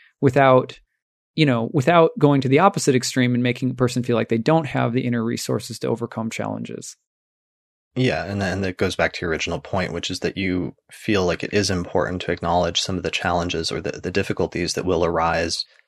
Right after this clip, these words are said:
Speaker 2: in whatever the given time frame is that you're talking about.
Speaker 1: Yeah, or to say, like, you know, okay, you've got, you know, Venus opposite Neptune across your first and seventh house. You may have a, a romantic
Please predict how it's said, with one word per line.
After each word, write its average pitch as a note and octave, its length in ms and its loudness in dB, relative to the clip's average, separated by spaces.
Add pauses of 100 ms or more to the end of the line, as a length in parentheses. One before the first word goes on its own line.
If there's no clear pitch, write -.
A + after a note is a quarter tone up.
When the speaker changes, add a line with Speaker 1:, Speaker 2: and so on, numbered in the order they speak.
(140)
Speaker 2:
in G#2 160 -2
whatever F#2 240 2
the F2 80 0
given E2+ 240 -2
time F2+ 260 -4
frame E2+ 220 -4
is E2+ 160 -4
that - 80 -8
you're - 80 -6
talking F2+ 320 -2
about. F#2+ 280 -6 (320)
Speaker 1:
Yeah, B3+ 160 6
or G3 240 6
to F#3+ 100 4
say, D3+ 300 4
like, C3 300 0
you E3+ 60 0
know, B2+ 300 2
okay, C3 240 0
you've B2+ 180 0
got, A#2+ 340 2 (380)
you C#3 120 -2
know, B2 200 0
Venus C3 400 2
opposite B2+ 480 2
Neptune C3 500 0
across B2+ 400 0
your C3 60 0
first B2+ 380 -2
and B2 80 -2
seventh A#2+ 340 0
house. C#3+ 380 2
You C3+ 80 0
may A#2+ 180 0
have A#2+ 300 -2
a, A#2+ 200 0 (540)
a C3 60 -4
romantic B2 800 0